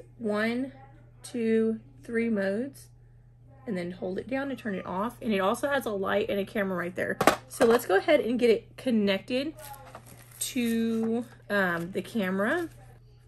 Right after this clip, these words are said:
Okay, so in order to get the app,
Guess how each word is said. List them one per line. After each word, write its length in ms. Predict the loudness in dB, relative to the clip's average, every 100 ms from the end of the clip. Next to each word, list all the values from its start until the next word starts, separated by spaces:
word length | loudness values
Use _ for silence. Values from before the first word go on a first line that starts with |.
| 0
Okay, 400 | 0 2 2 2
so 300 | 2 2 2
in 200 | 0 -2
order 380 | 0 0 2 2 0 -6 -20 -20 -20 -20 -20 -20 -20 -20 -20 -20 -20 -20 -20 -20 -20 -20 -20 -20 -20 -12
to 140 | -8 -2
get 220 | -2 -2
the 160 | -4
app, 320 | 0 0 0